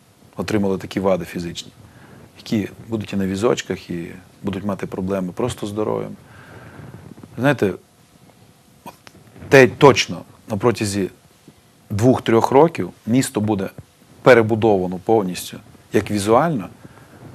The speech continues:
так і в дорожній сфері, так і воно буде фактично доступне для всіх категорій людей з інвалідністю. Ну, ви знаєте, от в мене то все стало в душі. Я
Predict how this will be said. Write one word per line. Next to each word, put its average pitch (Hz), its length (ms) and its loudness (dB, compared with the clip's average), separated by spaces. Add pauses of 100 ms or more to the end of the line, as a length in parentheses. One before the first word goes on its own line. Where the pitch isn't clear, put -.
(680)
так 123 220 4 (180)
і 123 80 0
в 110 60 0
дорожній 131 480 8
сфері, - 360 -8 (400)
так 117 160 4 (100)
і 135 60 0
воно 123 220 4
буде 110 300 0 (320)
фактично 104 460 -2
доступне 101 500 -4 (840)
для 101 120 -2
всіх 127 260 -2
категорій 101 560 -2 (200)
людей 98 240 -2
з 90 60 -6
інвалідністю. 87 600 -10 (1300)
Ну, 139 140 2
ви 117 180 -4
знаєте, 120 380 2 (280)
от 117 100 -8 (560)
в 113 40 -2
мене 131 340 6 (120)
то 117 100 -2
все 113 220 -2
стало 117 320 4
в 104 60 2
душі. - 420 -4 (560)
Я 117 320 2